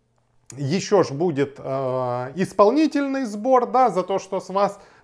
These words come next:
принудительно взыскивают эти деньги. И, соответственно, там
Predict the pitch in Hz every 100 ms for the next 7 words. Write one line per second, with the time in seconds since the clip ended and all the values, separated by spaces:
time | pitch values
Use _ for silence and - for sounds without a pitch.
0 | - 190 208 208 170 214 202 190 190 160
1 | 175 185 - 180 175 170 165 170 170 156
2 | 156 160 156 147 147 - _ 311 294 220
3 | 202 214 254 240 214 196 175 170 151 143